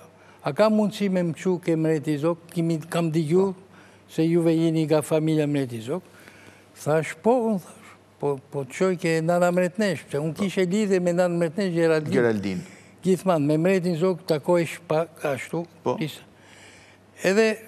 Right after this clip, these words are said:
Speaker 1: unë e qova këtë Metr Ahmet Ali, kjo ishin.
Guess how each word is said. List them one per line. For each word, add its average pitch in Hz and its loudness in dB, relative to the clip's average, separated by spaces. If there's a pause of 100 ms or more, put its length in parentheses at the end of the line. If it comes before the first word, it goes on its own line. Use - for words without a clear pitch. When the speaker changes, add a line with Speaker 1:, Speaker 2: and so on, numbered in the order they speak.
(120)
Speaker 1:
unë 208 2
e 190 0
qova 202 2
këtë - -8 (1120)
Metr 170 2
Ahmet 151 -2 (180)
Ali, 147 -4
kjo 120 -10
ishin. - -14